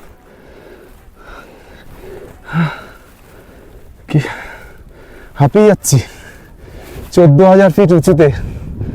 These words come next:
ভাবা যায়? চোদ্দ হাজার ফিট উঁচুতে একটা লবণাক্ত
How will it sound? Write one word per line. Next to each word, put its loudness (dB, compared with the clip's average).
ভাবা 4
যায়? 4
চোদ্দ 2
হাজার 4
ফিট 2
উঁচুতে 2
একটা 0
লবণাক্ত 2